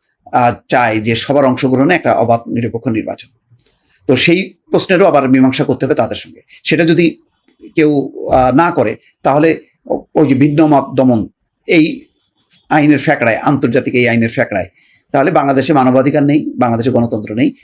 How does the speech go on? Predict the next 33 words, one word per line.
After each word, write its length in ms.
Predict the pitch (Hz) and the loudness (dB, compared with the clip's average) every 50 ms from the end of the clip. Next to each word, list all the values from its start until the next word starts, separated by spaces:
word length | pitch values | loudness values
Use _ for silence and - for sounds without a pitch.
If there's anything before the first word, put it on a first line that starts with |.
| _ | _
সেই 160 | - - 151 131 | -4 -2 0 0
হিসেবে 180 | 135 123 117 | 0 0 -2
চিহ্নিত 340 | - - 110 107 104 87 - | -2 -4 -6 -6 -6 -8 -12
হবে। 140 | 110 101 - - - - _ - | -16 -16 -18 -20 -20 -20 _ -4
সেই 280 | - - 156 160 156 | 0 2 2 2 2
দায়টা 260 | 151 143 143 139 139 | 0 0 0 -2 -4
কি 120 | 135 - 135 | -2 -2 -2
ডক্টর 240 | 123 127 - - 120 | -2 -2 -2 -2 -2
মোহাম্মদ 200 | 127 127 110 120 | -2 -2 -2 0
ইউনূস 280 | 113 117 117 117 - - | -2 -2 -2 -4 -4 -4
নেবেন 260 | 113 104 127 - - - _ _ _ _ _ _ | -2 -2 -2 -2 -4 -6 _ _ _ _ _ _
কি 100 | 113 104 | -2 -2
নেবেন 220 | 104 90 90 - | -2 -2 -4 -8
না? 100 | - - - _ _ _ _ _ _ _ - | -12 -16 -20 _ _ _ _ _ _ _ -2
অনেকগুলো 400 | - 151 185 185 151 160 185 175 | 0 2 2 0 2 0 2 2
বিষয় 340 | 143 139 - 151 147 156 151 - | 2 2 0 0 0 -2 -2 -2
আছে 260 | - 127 117 - 180 | -4 -4 -2 -2 -4
যেটা 280 | 160 131 123 - 117 117 | -2 -2 0 0 -2 -2
স্পষ্ট 380 | 117 - - - 117 - - 127 | -4 -4 -6 -6 -6 -4 -4 -4
হয়নি। 380 | 113 113 117 120 165 214 - - _ _ _ _ _ _ | -4 -2 0 0 0 -2 -2 -8 _ _ _ _ _ _
আজকে 300 | - 127 - - 151 143 | -4 -4 -2 -2 -2 -2
শুধুমাত্র, 600 | 143 - 135 208 208 190 - - - 123 147 - - - - - 147 123 | -2 -2 -2 0 0 0 0 0 -2 -2 -2 -2 -6 -12 -10 -4 -2 0
আহ, 220 | 123 120 117 110 | 0 0 0 0
Debate 280 | 131 139 143 170 170 - - | 0 0 0 -2 -4 -4 -4
for 160 | 151 120 104 | -4 -2 0
Democracy, 500 | 117 113 117 113 - 135 127 - 220 262 262 - _ _ _ _ _ _ _ - | -2 -2 -2 -2 -2 -4 -2 -2 -4 -6 -6 -10 _ _ _ _ _ _ _ -4
হাসান 260 | 143 - - 135 135 | -2 -2 0 2 2
আহমেদ, 300 | 131 127 131 135 131 - - _ _ - - - - _ _ _ _ _ _ - - | 4 4 4 2 0 -4 -12 _ _ -20 -20 -20 -20 _ _ _ _ _ _ -4 0
আহ, 220 | - 123 120 - - _ _ _ _ _ - - | 2 2 2 0 -4 _ _ _ _ _ -6 -4
হাসান 220 | 113 117 131 127 | -2 0 0 2
আহমেদ 160 | 123 123 127 123 | 2 0 0 0
চৌধুরী 220 | - 123 120 117 | -2 -2 -2 -2
কিরণের 380 | - - 131 120 120 107 101 | 0 0 0 2 2 2 0